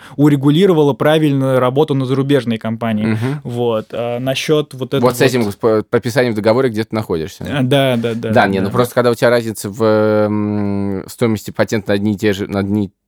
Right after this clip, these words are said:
Speaker 2: Те, те же работы с-, больше, чем в десять раз, это, конечно, удивительно. Да, понятно. То есть, и что случилось?
Speaker 1: А что случилось? Почему я перестал платить за патент?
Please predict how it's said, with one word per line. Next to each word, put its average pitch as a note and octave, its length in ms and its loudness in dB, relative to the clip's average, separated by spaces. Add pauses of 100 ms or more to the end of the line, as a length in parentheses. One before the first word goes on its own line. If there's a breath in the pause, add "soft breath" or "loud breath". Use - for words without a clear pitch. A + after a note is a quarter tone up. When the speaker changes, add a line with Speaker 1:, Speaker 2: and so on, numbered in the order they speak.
Speaker 2:
Те, A2 180 -2
те A2 220 -2
же G#2 100 0
работы F#2 680 -2
с-, - 200 -14
больше, G2+ 360 0
чем G#2+ 100 -2
в F#2 40 -6
десять G2 300 -6
раз, E3 240 0
это, - 140 -8
конечно, G#2 260 -6
удивительно. F#2 400 -10
Да, F2+ 160 -4
понятно. A2 400 -2
То - 80 2
есть, B2+ 160 2
и D3+ 120 0
что F#3+ 200 2
случилось? C#3 600 -2 (640)
Speaker 1:
А B2 280 2
что D3+ 240 0
случилось? C3+ 720 -2
Почему C#3+ 380 0
я C3+ 220 2
перестал B2 440 -2
платить A2 260 -4
за A2+ 60 -12
патент? G#2 400 -10